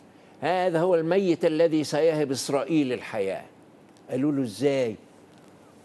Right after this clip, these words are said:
قال لهم: "إن ثروته من البوتاسيوم هنعمل منها مخصبات زراعية للعالم كله".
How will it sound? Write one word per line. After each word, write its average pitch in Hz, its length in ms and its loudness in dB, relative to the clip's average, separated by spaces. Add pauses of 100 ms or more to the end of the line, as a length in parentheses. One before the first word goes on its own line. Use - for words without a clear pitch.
(140)
قال 131 160 -2
لهم: 165 180 0
"إن 151 220 0
ثروته 156 600 0
من 151 160 -2
البوتاسيوم 196 1080 0 (560)
هنعمل 151 540 -2
منها 160 440 -2
مخصبات 151 680 -2
زراعية 175 640 0 (480)
للعالم 147 800 0
كله". 123 280 -4